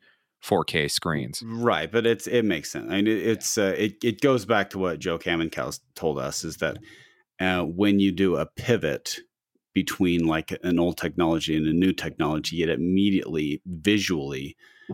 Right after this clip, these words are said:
Speaker 2: makes the old technology just appear dated.
Speaker 1: Yep.
Speaker 2: And, uh, and it's like looking at a color D M D now versus looking at an L C D. It look, or sorry, not a color D M D, just a typical D M D.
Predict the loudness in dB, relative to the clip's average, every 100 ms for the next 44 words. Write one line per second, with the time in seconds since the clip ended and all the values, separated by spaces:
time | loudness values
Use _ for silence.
0 | -4 2 2 2 2 2 2 -2 -8 -2
1 | 0 0 0 -2 -2 -2 0 0 0 -10
2 | -10 -4 -2 -2 -8 -8 -12 -16 _ _
3 | -14 -14 _ -4 0 2 2 0 0 -2
4 | 0 2 2 2 0 -8 -6 0 0 2
5 | 0 2 2 2 0 0 2 2 2 0
6 | 0 -2 0 0 0 -2 -4 -4 -4 -6
7 | -8 -2 -2 0 -2 -2 -2 -2 -4 -6
8 | -20 -20 _ _ 0 2 2 0 0 0
9 | 0 2 2 2 0 -2 0 0 0 -2
10 | -4 -6 -6 -8 -8 -8 -2 0 -2 -6
11 | -6 -4 -4 -6 -8 -12